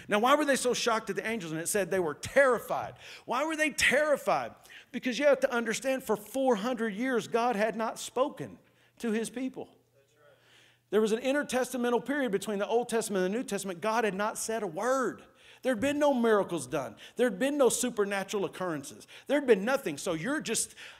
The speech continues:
you're just out on the pasture, just watching your sheep, and all of a sudden, an angel appears. Let me tell you something.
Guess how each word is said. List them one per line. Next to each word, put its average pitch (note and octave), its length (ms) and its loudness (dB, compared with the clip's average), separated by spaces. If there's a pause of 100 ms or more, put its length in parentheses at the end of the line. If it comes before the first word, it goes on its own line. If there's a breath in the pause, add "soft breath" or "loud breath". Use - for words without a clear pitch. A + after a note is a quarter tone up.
(140 loud breath)
you're C4 140 4
just C#4 240 2
out B3 220 6
on B3+ 140 4
the A3+ 80 2
pasture, A3+ 720 2 (340 loud breath)
just G3+ 240 0
watching A#3 420 0
your A#3+ 160 4
sheep, C4 360 2
and G3+ 120 0
all A3+ 140 4
of A3 80 2
a G#3+ 60 -2
sudden, G3+ 360 2 (800 loud breath)
an G#3 200 0
angel G3+ 300 4
appears. C#3 560 0 (260 loud breath)
Let B3 80 0
me B3+ 80 4
tell C#4+ 160 6
you C#4 60 2
something. E3+ 320 0